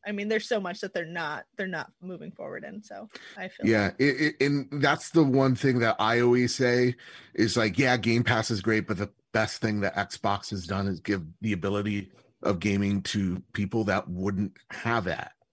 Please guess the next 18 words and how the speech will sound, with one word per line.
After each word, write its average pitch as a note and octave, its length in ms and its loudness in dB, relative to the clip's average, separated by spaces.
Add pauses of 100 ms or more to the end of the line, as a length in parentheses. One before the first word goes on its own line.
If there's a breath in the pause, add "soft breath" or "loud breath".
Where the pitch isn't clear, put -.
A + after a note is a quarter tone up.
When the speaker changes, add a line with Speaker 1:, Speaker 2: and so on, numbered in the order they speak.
(300 soft breath)
Speaker 2:
You F#2+ 100 0
know, F#2+ 80 2
the F#2 120 0
Speaker 1:
Yeah. F2+ 40 -2
Speaker 2:
accessibility, G#2+ 960 0
uh, G2 160 0
the G2 140 -4
accessible A#2 440 -2
controller F#2+ 440 -2
is, F2 480 -4 (640 loud breath)
is C3 180 4
something G3 320 4
that G3 160 6
that F#3 220 4
company's F3 480 4
losing B2+ 580 4
money G2 300 0
on. - 160 -14